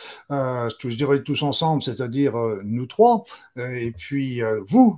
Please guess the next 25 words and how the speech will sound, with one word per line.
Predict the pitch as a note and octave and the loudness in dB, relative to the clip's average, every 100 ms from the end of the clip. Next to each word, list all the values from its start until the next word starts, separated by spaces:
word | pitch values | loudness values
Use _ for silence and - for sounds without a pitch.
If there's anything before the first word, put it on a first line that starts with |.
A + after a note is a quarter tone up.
| _ - | _ 4
tous | G#3+ - C3+ A2+ | 4 4 0 -2
qui | B2+ | -6
êtes | A#2+ | -4
en | A#2+ | -6
train | A#2+ D3 | -4 -4
de, | A#2+ G#2 | -4 -6
de | G2+ | -6
nous | G#2+ A2+ A2 | -6 -4 -4
écouter, | B2 A#2+ A2+ G#3 F#3+ | -8 -6 4 4 4
parce | G2+ - - | -4 -8 -8
que | A#2 F#2+ - - - - | -8 -10 -14 -20 -20 -10
vous | A#2+ C#3+ C#3 | 0 2 4
allez | D3 | 2
être | C#3 C3+ | 0 -4
partie | - D3 - F3 | -2 -6 -4 -8
prenante | - D#3+ F3+ G#3+ G#3 | -4 -2 2 2 2
et | C3+ A#2 | 0 0
nous | A#2 A#2+ | -2 -4
avons | A#2+ C#3+ | -4 0
besoin | C#3 C#3+ G3 F3+ | 0 2 0 0
aussi | C#3 - C3 | -2 -4 -4
de | |
vous | C#3 A#3+ | -2 -2
pour, | F#3+ D#3+ D#3 A#2+ G2+ - - - - | -2 0 0 0 -4 -6 -20 -16 -6
euh, | C#3 | -4